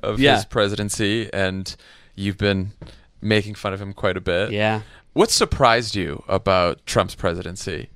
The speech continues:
Speaker 1: in the first year?
Speaker 2: I mean, I don't know. I, everything, I'm embarrassed to say, the, to, because it, I feel like this has all been very much in line with what w-, people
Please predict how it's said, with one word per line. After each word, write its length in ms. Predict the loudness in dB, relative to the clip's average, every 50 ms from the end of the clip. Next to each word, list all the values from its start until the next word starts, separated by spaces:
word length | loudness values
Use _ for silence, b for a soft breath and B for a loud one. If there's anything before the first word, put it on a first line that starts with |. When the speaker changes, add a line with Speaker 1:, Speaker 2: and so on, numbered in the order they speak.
| -20 -20 -12 -8
Speaker 1:
in 120 | -6 -6
the 60 | -6 -6
first 340 | -4 -4 -4 -4 -6 -6
year? 280 | -6 -6 -6 -6 -6 -8 -12 -14 -14 -14 -14 -12
Speaker 2:
I 80 | -10 -8
mean, 160 | -6 -6 -8 -8 -12 -10 -6
I 100 | -4 0
don't 240 | 4 6 6 8 8
know. 320 | 8 8 8 6 6 4
I, 180 | 4 2 0 0 0 0
everything, 560 | 0 2 2 2 2 0 0 2 2 2 0 -2 b b b b b b b b b b b b b 0
I'm 120 | 2 4
embarrassed 580 | 4 2 4 4 4 4 6 4 2 0 -2 -6
to 100 | -4 -2
say, 400 | 0 2 2 2 2 -2 -10 -18 -20 -20 -20 -16
the, 380 | -12 -12 -12 -10 0 0 0
to, 160 | 0 0 -8 -8 -10 -16 -10
because 240 | -2 2 2 2 2
it, 160 | 2 0 0
I 100 | -2 -2
feel 120 | 2 4 6
like 120 | 6 6 6
this 140 | 4 2
has 80 | 4 4
all 180 | 4 4 4 4
been 220 | 2 2 2 4
very 160 | 4 4 4
much 200 | 2 0 -2 -2
in 80 | -4 -2
line 300 | -2 0 0 0 0 -2
with 160 | -4 -4 -4
what 300 | -4 -4 -4 -4 -6 -8 _ _ -20 _ -20 _ _ _ _ -20
w-, 200 | -14 -12 -12 -12 -12 -14 -20 -16 -10 -4
people 520 | -4 -4 -2 -2 -4 -4 -4 -6 -8 -12